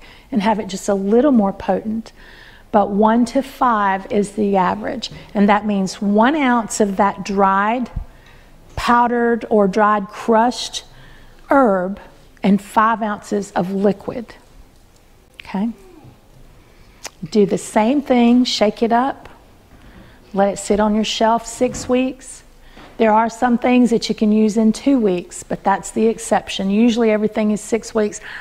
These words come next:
I let some things go t-, a year just because I'll make four or five at a time,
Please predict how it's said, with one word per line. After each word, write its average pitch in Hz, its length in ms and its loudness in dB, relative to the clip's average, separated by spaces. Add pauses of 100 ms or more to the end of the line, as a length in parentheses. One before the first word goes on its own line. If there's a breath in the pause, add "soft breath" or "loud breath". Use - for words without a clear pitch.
(200 loud breath)
I 226 140 2
let 226 260 -2
some 226 220 0
things 214 300 0
go 208 200 0
t-, - 340 -16
a - 60 0
year 202 440 2
just 190 260 -6
because 196 320 -2
I'll 202 180 0
make 196 220 -4
four 202 260 2
or 196 40 0
five 196 320 0
at 185 100 -2
a 180 60 -4
time, 190 500 -2